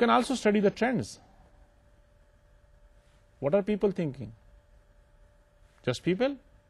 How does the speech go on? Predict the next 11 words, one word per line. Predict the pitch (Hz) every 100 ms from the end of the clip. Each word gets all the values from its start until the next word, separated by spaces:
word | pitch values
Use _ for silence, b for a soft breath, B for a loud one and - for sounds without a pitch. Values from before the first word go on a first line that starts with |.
| -
No، | 254
your | 233 131 135 135
customers۔ | 180 - 202 151 - _ _ _ _ _ - _ _ _ _ _ _ _ _ _ _ - _ _ - - - _ _ _ _ -
کیا | 175 214 - - - _
فیشن | - 143 165
میں | 220 233
کیا | 233
چینجز | 202 196 180
آ | 147
رہی | 120
ہیں، | 104